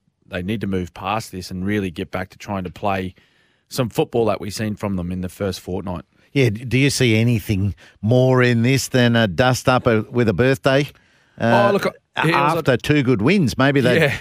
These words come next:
Speaker 2: maybe they were too confident and they lost their standards.
Speaker 1: <laughs> Yeah, maybe. I think, I think, um, well, Kevy, um, made the comment, didn't he, after week three when they played the Cowboys, and they said, "Well, we, we just, they give us a bit of dose of reality."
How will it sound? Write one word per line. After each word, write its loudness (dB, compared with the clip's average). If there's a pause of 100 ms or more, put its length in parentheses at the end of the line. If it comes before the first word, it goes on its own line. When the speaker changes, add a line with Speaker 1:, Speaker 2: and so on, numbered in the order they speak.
Speaker 2:
maybe 2
they 4
were 2
too 2
confident 0 (220)
and 2
they 2
lost 0
their 4
standards. 0
Speaker 1:
<laughs> -20
Yeah, 2
maybe. 2
I 0
think, -6
I -2
think, -10
um, -2 (320)
well, -2
Kevy, -4 (260)
um, -12
made -6
the -10
comment, -6
didn't -4
he, -8 (140)
after -10
week -4
three -6
when -6
they -8
played -8
the -10
Cowboys, -6
and -6
they -6
said, -10
"Well, -6
we, -8
we -12
just, -8 (420)
they -4
give -4
us -10
a -6
bit -6
of -8
dose -4
of -8
reality." -4